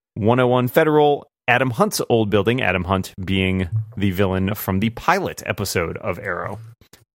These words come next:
Hmm, something going on there, probably. Uh, they, the documentary crew goes in, uh,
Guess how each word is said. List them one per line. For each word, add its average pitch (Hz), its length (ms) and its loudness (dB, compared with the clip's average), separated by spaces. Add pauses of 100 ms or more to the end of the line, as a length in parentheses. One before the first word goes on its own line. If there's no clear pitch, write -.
(240)
Hmm, 87 200 -4 (260)
something 101 260 -6
going 110 180 0
on 95 140 0
there, 120 140 0
probably. 104 380 -2 (680)
Uh, 120 680 4
they, 147 320 4
the 107 220 -6
documentary 123 420 2
crew 117 160 0
goes 92 240 -2
in, 135 400 0 (320)
uh, 95 460 2